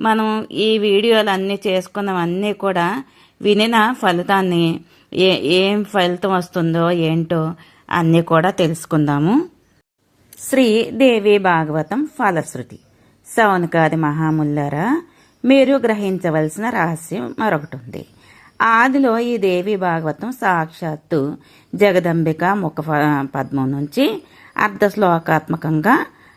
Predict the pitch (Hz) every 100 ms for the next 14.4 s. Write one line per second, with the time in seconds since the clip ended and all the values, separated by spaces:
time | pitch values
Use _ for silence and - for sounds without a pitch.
0 | - - 233 208 170 135 131 131 127 120
1 | 120 - _ _ _ - 214 196 180 170
2 | 170 160 156 160 220 240 190 165 160 170
3 | 170 165 - 160 151 151 254 392 - _
4 | _ _ - 262 233 185 160 147 135 135
5 | 139 151 _ - _ - 247 240 226 185
6 | 175 165 160 165 165 156 156 156 165 165
7 | 160 156 156 156 156 143 139 135 143 185
8 | 320 359 _ _ _ - 262 - 170 139
9 | 139 147 160 247 240 185 143 139 131 127
10 | - _ _ _ - 220 208 220 208 165
11 | 156 170 165 160 160 214 285 381 _ _
12 | _ - 240 240 190 170 165 170 165 156
13 | 156 262 269 220 185 180 170 165 151 147
14 | 143 143 139 131